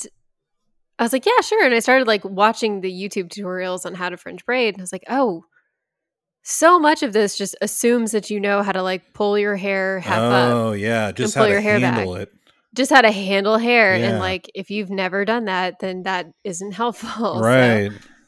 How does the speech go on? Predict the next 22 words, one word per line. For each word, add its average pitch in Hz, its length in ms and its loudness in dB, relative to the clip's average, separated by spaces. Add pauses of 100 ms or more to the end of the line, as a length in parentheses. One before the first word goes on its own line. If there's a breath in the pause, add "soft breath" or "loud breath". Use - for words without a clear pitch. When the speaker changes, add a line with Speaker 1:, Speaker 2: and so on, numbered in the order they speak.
(180)
Speaker 1:
so 208 360 -2
much 226 200 -2
assumed 226 380 -4
knowledge. 226 500 -8
So 220 140 2
I 220 60 6
had 240 140 4
to 277 40 2
Speaker 2:
Mm-hmm. 233 100 0
Speaker 1:
find 233 180 6
one 220 100 0
that 202 80 0
was 202 140 -4
like, 196 200 -2
"Hey, 349 320 2
I'm 277 140 2
a 294 40 -2
dad 262 340 4
just 220 180 -8
learning 233 260 -2
how 226 100 -2
to 214 240 0